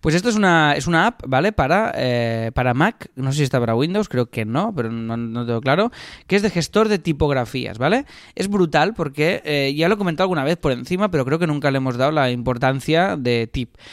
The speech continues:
Entonces, esto y es el gestor que yo utilizo, ¿vale?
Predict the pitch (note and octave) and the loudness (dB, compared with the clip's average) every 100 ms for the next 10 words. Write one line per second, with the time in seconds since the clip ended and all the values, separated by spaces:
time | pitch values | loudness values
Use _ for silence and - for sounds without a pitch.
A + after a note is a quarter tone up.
0 | - D3 D#3 C#3 C3 D#3+ D#3 G#3+ G3 F3 | -14 -4 -2 -2 -4 -8 -2 0 0 0
1 | F#3 F3+ D#3 - F#3+ D3+ C3 A2+ G2 - | -2 -4 -2 -2 -2 -2 -4 -6 -10 -6
2 | A#2 G#3 | -2 0